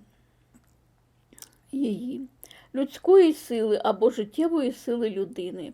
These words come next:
Поганий стан волосся та нігтів вказує на слабке біополе людини та втрату життєвої сили. Так само впливаючи на волосся та нігті, як частину людського тіла,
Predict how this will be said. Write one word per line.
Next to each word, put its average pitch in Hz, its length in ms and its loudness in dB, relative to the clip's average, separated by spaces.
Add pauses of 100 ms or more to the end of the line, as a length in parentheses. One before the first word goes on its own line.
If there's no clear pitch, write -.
Поганий 370 440 4
стан 302 460 0
волосся 208 600 -4
та 208 180 -4
нігтів 302 480 -6 (380)
вказує 330 560 2
на 254 160 -2
слабке - 640 -4 (300)
біополе 233 720 -2
людини 208 680 -8 (120)
та - 120 -2
втрату 370 500 0
життєвої 233 640 -6
сили. 220 540 -14 (360)
Так 285 180 2
само 392 380 0
впливаючи 262 800 0
на 196 120 -4
волосся 190 640 -4
та 202 200 -6
нігті, 180 600 -12 (320)
як 233 200 4
частину 320 580 0
людського 208 600 -6
тіла, 302 480 -4